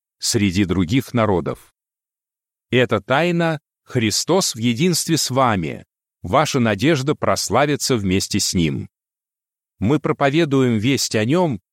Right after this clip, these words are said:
наставляя и со всей мудростью уча людей, чтобы представить каждого человека Богу как духовно зрелого ученика Христа.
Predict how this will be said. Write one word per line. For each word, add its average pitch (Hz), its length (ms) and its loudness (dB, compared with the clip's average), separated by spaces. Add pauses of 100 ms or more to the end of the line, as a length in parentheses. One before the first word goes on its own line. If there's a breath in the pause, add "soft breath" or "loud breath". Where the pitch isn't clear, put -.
(200)
наставляя 127 800 0
и - 180 -2
со 131 180 0
всей 226 240 0
мудростью 175 540 0
уча 123 300 2
людей, 98 580 0 (420)
чтобы 120 380 0
представить 117 720 0
каждого 107 520 0
человека 107 600 0
Богу 98 580 0 (320)
как 104 240 0
духовно 147 600 0
зрелого 120 720 2
ученика 90 580 0
Христа. 76 640 -4